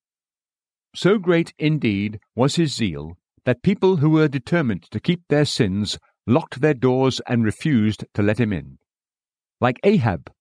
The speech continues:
they hated him because he did not speak good of their condition, but evil. First Kings twenty-two eight. Even John Wesley, who thought Fletcher was wrong to go to Madeley,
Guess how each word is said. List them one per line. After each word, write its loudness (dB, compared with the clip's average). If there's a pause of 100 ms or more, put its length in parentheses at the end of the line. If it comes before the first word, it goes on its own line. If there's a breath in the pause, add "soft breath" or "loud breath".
(140)
they 2
hated 0
him -8 (240)
because 0
he 4
did 0
not 0
speak -4
good 0
of -4
their 2
condition, -2 (200 soft breath)
but -2 (160)
evil. 0 (420)
First 0
Kings 0 (140)
twenty-two 0 (320)
eight. -4 (1160)
Even 4
John 2
Wesley, 0 (100)
who 0
thought 0
Fletcher -2
was 0
wrong 0
to -6
go 2
to -4
Madeley, -4